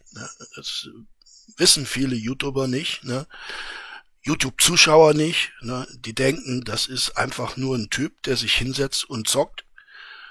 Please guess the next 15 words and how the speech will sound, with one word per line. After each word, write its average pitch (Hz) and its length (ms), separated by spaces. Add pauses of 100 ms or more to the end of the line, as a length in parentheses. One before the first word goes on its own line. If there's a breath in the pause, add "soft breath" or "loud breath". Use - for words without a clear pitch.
(240 loud breath)
Nee, 135 120
nee, 143 180 (100)
er 107 120
muss 120 220
das - 280
mit 151 220
allen 160 360
Waffen 143 520 (120)
durchziehen. - 560
Das - 180
ist - 140
schon 160 280
eine 156 380
andere 135 400
Hausnummer. 120 460